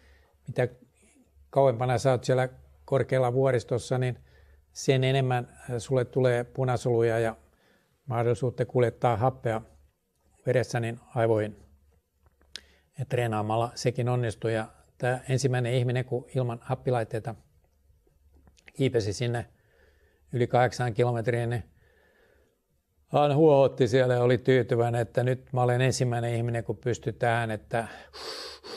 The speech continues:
oli kova juttu ja täällä on vähän happea, ja, <clears throat> mut mä olen kuitenkin kova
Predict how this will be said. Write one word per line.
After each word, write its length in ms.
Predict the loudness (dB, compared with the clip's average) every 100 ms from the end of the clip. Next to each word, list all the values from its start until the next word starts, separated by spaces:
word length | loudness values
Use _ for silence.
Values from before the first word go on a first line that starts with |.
| -4
oli 320 | 2 4 4
kova 360 | 4 4 4 4
juttu 420 | 4 0 -2 0
ja 140 | 2 0 -4 -20 -20 -20 -20 -20 _ _ _ -6
täällä 240 | -2 0
on 60 | 2
vähän 240 | 2 4
happea, 520 | 2 0 -2 -2 0
ja, 100 | 0 0 0
<clears throat> 120 | 0
mut 260 | 0 0 -2
mä 100 | -4
olen 180 | -4 -4
kuitenkin 500 | -4 -4 -6 -8 -4
kova 400 | 2 4 2